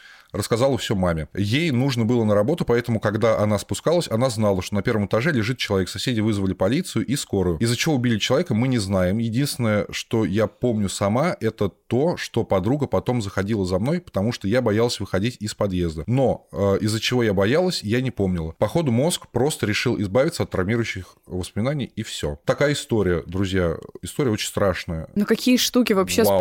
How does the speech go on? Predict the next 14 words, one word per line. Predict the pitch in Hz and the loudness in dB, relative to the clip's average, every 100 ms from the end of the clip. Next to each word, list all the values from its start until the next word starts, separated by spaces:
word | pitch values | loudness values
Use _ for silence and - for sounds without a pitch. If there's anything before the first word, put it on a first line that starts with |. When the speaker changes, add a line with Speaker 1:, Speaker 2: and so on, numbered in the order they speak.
| 196 | 4
Speaker 2:
способен | 185 208 190 190 190 | 4 2 4 2 4
наш | 180 - | 2 2
мозг, | 196 185 240 90 90 | 2 4 2 0 2
Speaker 1:
Да, | 127 151 147 113 87 76 | 4 4 4 4 2 0
Speaker 2:
чтобы | 104 196 | 0 2
Speaker 1:
это | 120 | 2
Speaker 2:
нас | - - | 2 2
Speaker 1:
о-, | |
Speaker 2:
обезопасить? | 101 101 127 - 180 | 2 2 2 2 0
Speaker 1:
очень | 127 | 0
интересно, | 117 123 120 117 - 95 | 0 0 2 0 -2 -4
да, | 92 104 92 | 0 2 2
что, | - - 101 98 98 92 92 87 | -2 -2 2 2 2 2 0 0
ну, | 127 113 | -2 -2